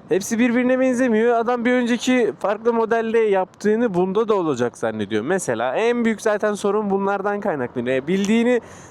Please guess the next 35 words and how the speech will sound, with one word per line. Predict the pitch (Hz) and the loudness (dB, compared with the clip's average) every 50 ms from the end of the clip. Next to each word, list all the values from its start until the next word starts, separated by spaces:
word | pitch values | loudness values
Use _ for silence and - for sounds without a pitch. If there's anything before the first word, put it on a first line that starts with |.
| - - | -20 -14
sanıp | - - 175 202 233 254 - - | -8 -4 -4 -2 -2 -2 -2 0
da | 220 196 | 0 0
bilmeyenlerden | 208 226 226 220 220 220 220 214 220 214 214 214 202 220 220 214 | 2 2 2 2 2 0 0 0 0 -2 -2 -2 -2 -2 -4 -2
kaynaklanıyor. | 208 202 185 156 139 123 - - 120 117 117 135 | -2 -4 -2 -2 -4 -6 -4 -6 -6 -4 -2 0
En, | 165 208 202 196 | 0 0 0 0
yani | 190 190 190 190 | -2 -2 0 -2
en | 202 214 214 214 208 202 196 - - - - - - - - | 0 0 0 0 0 0 -2 -6 -20 -20 -20 -20 -20 -12 -4
neti | 143 170 170 - 247 190 | -2 -2 0 0 0 0
budur | 185 220 175 175 156 | 0 0 2 2 0
herhalde. | 139 127 110 107 101 101 117 180 247 285 - - - - | 0 0 -2 -2 -4 -2 -2 -2 -2 -2 -4 -10 -2 0
E, | 180 208 | 2 2
onun | 226 247 262 269 262 | 2 2 2 0 0
dışında | 269 247 - 262 254 254 262 262 262 - - 240 - | 0 0 0 0 2 2 2 2 0 -2 -4 -6 -2
insanlar | 170 202 220 196 240 226 226 233 233 226 | 0 0 0 2 0 0 0 0 -2 -2
parayı | - - 208 196 202 208 220 226 220 220 208 - | -2 -2 -2 0 0 2 2 2 2 0 0 0
yatırmak | 139 156 160 - 202 190 214 208 202 | -2 -2 -2 0 -2 -2 -2 -2 -4
istemiyor. | - - 202 196 180 147 143 | -2 0 0 0 2 0 -2
Yani | 143 143 143 156 | -2 -2 -4 -2
nasıl | 185 196 180 - 170 | -2 -2 -2 -2 -2
yatırmak | 156 147 - - 131 127 120 | -2 -2 -2 -4 -4 -4 -4
istemiyor? | - - - 120 131 165 214 220 | -6 -6 -6 -4 0 0 0 0
Mal | 185 165 196 214 214 | 2 0 0 -2 -2
çekmek | - 226 220 208 214 214 190 | -2 -4 -2 -2 -2 -2 -2
istemiyor. | 190 - - 226 220 202 160 151 180 196 | -4 -6 -2 0 0 0 2 0 0 0
Mal | 185 190 202 196 | 0 -2 -2 -2
çekmek | - 214 202 - 214 208 | -4 -4 -4 -2 -4 -4
istemediği | - - - 202 202 196 196 196 202 | -4 -2 -2 0 0 0 0 0 0
zaman | 196 196 196 196 202 196 202 | 0 0 0 -2 -2 -2 0
ne | |
oluyor? | 214 202 151 135 170 196 233 202 151 139 - - - - - - - - - | 0 0 0 2 2 2 2 0 -4 -8 -18 -18 -20 -20 -20 -20 -20 -14 -4
Yedek | 135 160 175 214 233 202 - | -4 -2 0 0 -2 -2 -2
parça | 202 185 180 - 226 | -4 -4 -2 -2 -4
sıkıntısı | - - - - 202 196 - - - 208 | -4 -4 -4 -4 -4 -4 -4 -4 -2 -2
oluyor. | 190 175 131 120 113 | -2 0 0 0 0
Yani | 120 135 160 165 170 170 170 156 | 2 0 0 -2 -2 -2 -2 -4